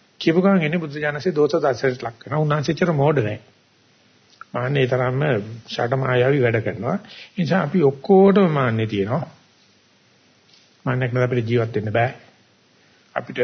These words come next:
ජීවන රටාවක් පවත්වන්න බෑ. මොනම එකක්වත් කරන්න බෑ. ඒ නිසා අපිට අවශ්‍ය කරලා තියෙන මේ මාන්නේ අවශ්‍ය ප්‍රමාණයට ප්‍රයෝජනෙයි සලකලා වැඩ ගන්නවා මිස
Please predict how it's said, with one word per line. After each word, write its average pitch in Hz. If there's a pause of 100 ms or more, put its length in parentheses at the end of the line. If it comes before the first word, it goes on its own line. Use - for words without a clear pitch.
(140)
ජීවන 123
රටාවක් 127
පවත්වන්න 113
බෑ. 117 (1080)
මොනම 139
එකක්වත් 139
කරන්න 98
බෑ. 123
ඒ 170
නිසා -
අපිට -
අවශ්‍ය 147
කරලා 190
තියෙන 160
මේ 165
මාන්නේ 156
අවශ්‍ය 143
ප්‍රමාණයට 110
ප්‍රයෝජනෙයි 160
සලකලා 156
වැඩ 127
ගන්නවා 117
මිස 135